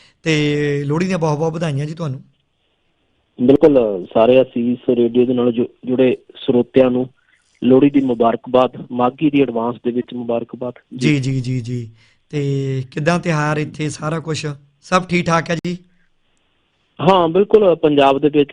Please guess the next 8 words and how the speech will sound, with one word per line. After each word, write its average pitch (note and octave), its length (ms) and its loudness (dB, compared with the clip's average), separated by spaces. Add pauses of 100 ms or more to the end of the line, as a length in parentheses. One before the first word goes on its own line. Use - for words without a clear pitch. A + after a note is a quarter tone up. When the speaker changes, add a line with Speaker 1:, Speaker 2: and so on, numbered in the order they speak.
Speaker 2:
ਅੱਜ C#3 140 -2
ਲੋਹੜੀ C3+ 320 -2
ਦਾ C#3+ 140 2
ਤਿਉਹਾਰ A#2+ 640 2
ਮਨਾਇਆ A2+ 460 -2
ਜਾ A2 200 -2
ਰਿਹਾ A2+ 200 -4
ਹੈ। A#2 240 0